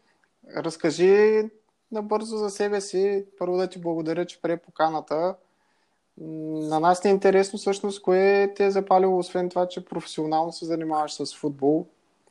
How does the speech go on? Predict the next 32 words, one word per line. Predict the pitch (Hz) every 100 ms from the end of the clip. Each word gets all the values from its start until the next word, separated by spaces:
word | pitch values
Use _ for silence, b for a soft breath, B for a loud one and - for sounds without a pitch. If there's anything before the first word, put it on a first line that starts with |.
| _ _ _ _ _ _
Кое | 156
те | 156
запали | 170 180 175 170 175
по, | - 170 165 160 -
по | -
фентази | 160 160 156 143 147 165 165 175 - _ -
и | 156 156 156 151 151 - _ _ _ _ _ _ _ _ _ _ _ _ _ _ - 156
да | 160
разкажеш | 165 - 226 233 -
малко | 208 202
за | 165 -
последния | - 160 185
си | 180
сезон. | - 170 175 156
Виждам, | 160 170
че | 160 165
имаш | 170 156 -
доста | 160 160 175
добро | 165 156 160
класиране | 160 147 156 147 143
като | - -
цяло. | _ - 135 143 156 _ _ _ _
Топ | 135 135
десет | 135 147 139
хиляди | - 139 139 147 143 147 _ _ _ _ _ _ _ _ -
е |
много | 139 147 151
добре. | 151 151
Как | 160 175 180
играеш | 170 165 165
играта, | 147 147 156 160
на | 151